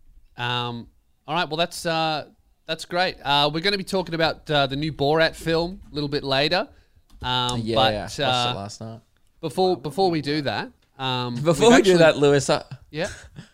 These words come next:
Speaker 2: Oh, yeah, wait, go. You, you were gonna go into something?
Speaker 1: Oh, there was, we got some tales from Frankston, I think.
Speaker 2: Oh, okay. I was, I was gonna say maybe we should do that a little later as well, because
Speaker 1: Okay.
Speaker 2: we just did a segment.
Speaker 1: All right, what do you,
Speaker 2: Um,
Speaker 1: what do you have then?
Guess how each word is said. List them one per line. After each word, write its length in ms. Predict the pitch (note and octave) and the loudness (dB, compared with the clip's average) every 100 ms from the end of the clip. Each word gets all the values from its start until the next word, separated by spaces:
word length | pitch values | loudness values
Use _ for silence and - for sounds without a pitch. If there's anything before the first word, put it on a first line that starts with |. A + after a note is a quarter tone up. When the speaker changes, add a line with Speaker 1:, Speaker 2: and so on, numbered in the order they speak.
| _ _ - | _ _ -2
Speaker 2:
Oh, 120 | D3 | 2
yeah, 140 | D3 C3+ | 4 4
wait, 260 | C#3+ B2 | 2 2
go. 140 | C#3+ B2 | 2 2
You, 200 | A#2+ A#2+ | 0 -6
you 300 | - B2 B2+ | -10 -8 -6
were 60 | B2 | -6
gonna 160 | A#2+ | -6
go 140 | A2+ A#2 | -8 -8
into 140 | A#2 | -8
something? 260 | - A2+ G#3 _ _ _ - | -12 -12 -12 _ _ _ -2
Speaker 1:
Oh, 120 | F#3 | 0
there 100 | F3 | 2
was, 220 | D#3+ - | -2 -4
we 100 | D#3 E3+ | -8 -6
got 140 | F#3+ | -6
some 160 | E3 C#3+ | -6 -8
tales 380 | D3+ D#3 D3+ | -4 -2 -2
from 160 | - C3 | -8 -12
Frankston, 520 | - D3 E3+ - A#2 _ _ _ _ _ - | -8 -8 -8 -10 -12 _ _ _ _ _ -12
I 120 | A#2 | -12
think. 240 | A#2 F2+ - - - - | -10 -14 -14 -16 -8 0
Speaker 2:
Oh, 420 | D3+ D#3+ D3 B2 | 4 6 6 4
okay. 340 | A#2+ A2+ G2 - | 0 -2 -2 0
I 120 | C#3 | 2
was, 220 | E3 - | 2 2
I 160 | D3 D3 | 2 2
was 120 | D#3 | 0
gonna 100 | D#3+ | -2
say 340 | D3 C3 A#2 | 0 -2 -2
maybe 280 | B2 C3+ C3+ | -2 0 2
we 80 | C#3 | 0
should 160 | C3 B2+ | -2 2
do 140 | B2+ | 4
that 140 | A#2+ | 4
a 40 | A#2 | 2
little 220 | A2+ A2 | 0 0
later 300 | A2 G#2+ G#2 | 0 0 -2
as 120 | G#2 | -4
well, 380 | G#2 G#2 F2+ - - _ _ - | -4 -4 -4 -8 -16 _ _ -4
because 100 | A#2+ A2 | -2 0
Speaker 1:
Okay. 100 | D3 | 0
Speaker 2:
we 60 | A#2 | 0
just 160 | A2+ | -4
did 80 | G2+ | -6
a 40 | G2 | -6
segment. 440 | F#2+ G2+ F#2 F2+ _ _ _ F3+ | -8 -8 -12 -16 _ _ _ -6
Speaker 1:
All 80 | |
right, 120 | D3 C#3+ | -2 0
what 60 | |
do 180 | A#2+ A#2+ | 2 2
you, 60 | A#2 | 0
Speaker 2:
Um, 100 | A#2 | -2
Speaker 1:
what 80 | |
do 60 | D3+ | -4
you 120 | F3 | -6
have 300 | D3 G#2 - | -8 -10 -14
then? 180 | G2+ | -20